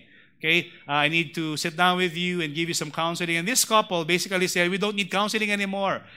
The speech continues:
We've both been married several times. We're experts." Uh, okay. Where do we get our counsel?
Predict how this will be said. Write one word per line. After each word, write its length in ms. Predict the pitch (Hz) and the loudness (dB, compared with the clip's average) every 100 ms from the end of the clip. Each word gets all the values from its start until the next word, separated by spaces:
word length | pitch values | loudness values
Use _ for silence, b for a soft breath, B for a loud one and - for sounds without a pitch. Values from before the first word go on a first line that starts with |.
| B B | B B
We've 160 | 180 175 | -2 0
both 320 | 180 196 180 | 0 0 0
been 160 | 196 180 | -2 2
married 280 | 175 175 - | 2 2 2
several 320 | 160 151 156 | 0 0 -2
times. 840 | 147 143 135 113 - - - - B B | 2 2 2 0 2 4 4 2 B B
We're 160 | 160 170 | 2 6
experts." 960 | 160 - - 156 120 - - - - B B B B B B B B _ _ _ | 6 4 0 -2 -4 2 2 2 0 B B B B B B B B _ _ _
Uh, 400 | 151 151 156 151 | 0 2 2 0
okay. 340 | - 113 117 - B B B B B B _ _ _ _ _ _ _ _ _ _ - | -2 -6 -6 -6 B B B B B B _ _ _ _ _ _ _ _ _ _ -6
Where 160 | 151 | -2
do 80 | 160 | 0
we 80 | 147 | 0
get 140 | 143 | -2
our 80 | 131 | -2
counsel? 400 | - 117 113 104 | -8 -12 -12 -16